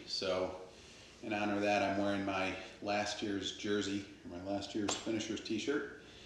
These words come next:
And, uh, I have the shorts on that I wore my very first race, uh, six years ago. And, um, which should be kind of fun today.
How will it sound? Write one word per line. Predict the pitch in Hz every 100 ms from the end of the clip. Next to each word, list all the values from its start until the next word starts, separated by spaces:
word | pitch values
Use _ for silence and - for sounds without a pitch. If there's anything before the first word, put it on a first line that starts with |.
| - - - - - -
And, | 131 127 127 127
uh, | 127 127 127 127 - - - - - - - - - - - - - - - -
I | 127
have | 123 131 131 120 - - - - -
the | 104
shorts | - 156 147 143
on | 131 123
that | 120
I | 107 117
wore | 120
my | 113 95
very | 98 120 107
first | 120 110 -
race, | 107 85 - - - - - - - - - -
uh, | 90 87 85 - -
six | - 113 -
years | 110 90 -
ago. | - - - - - - - - -
And, | 104 90 90 92
um, | 90 87 85 - - - - - - - - - - -
which | 98
should | - -
be |
kind | - 90
of | 87
fun | - 85
today. | - 87